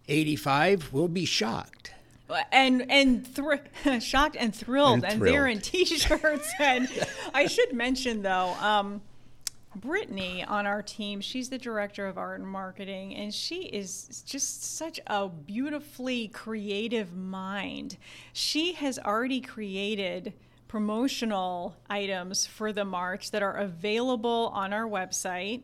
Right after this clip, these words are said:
Speaker 2: again, R T L dot org for those of you that are driving. But there's an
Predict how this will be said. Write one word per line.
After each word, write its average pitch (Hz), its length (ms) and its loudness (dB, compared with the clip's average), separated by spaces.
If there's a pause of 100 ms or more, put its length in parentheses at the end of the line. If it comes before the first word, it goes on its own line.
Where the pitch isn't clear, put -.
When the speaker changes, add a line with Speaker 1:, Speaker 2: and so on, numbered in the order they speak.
Speaker 2:
again, 190 500 -4
R 190 200 -6
T 220 200 -2
L 311 220 8
dot 302 240 8 (300)
org 226 460 2
for 311 160 -2
those 240 240 4
of 269 60 0
you 269 140 2
that 269 160 6
are 311 140 8
driving. 220 600 4 (420)
But 254 320 6
there's 254 340 4
an 226 160 0